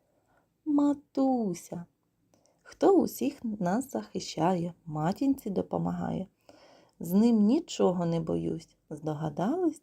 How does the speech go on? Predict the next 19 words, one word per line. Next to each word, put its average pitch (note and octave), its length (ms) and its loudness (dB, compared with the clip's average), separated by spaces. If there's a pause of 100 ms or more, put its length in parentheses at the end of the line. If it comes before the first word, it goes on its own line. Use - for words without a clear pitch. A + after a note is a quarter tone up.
це? C#4+ 320 -2 (920)
Так, F#3 360 -4 (180)
татусь. A3+ 760 -4 (840)
Ще - 260 -6 (120)
рідня F3 440 0
у F#3 40 -2
мене G#3 300 0
є. E3+ 300 -4 (360)
Всім C4 560 0
питання F#3+ 560 0
задає. E3+ 480 -2 (520)
І C4+ 120 0
вертлява, F3+ 680 2
і E3+ 60 0
невеличка. G#3 1000 -2
Моя F3+ 300 -2
люба, C#4+ 380 0 (120)
це? D4+ 260 -2 (1500)
Так, A3 280 0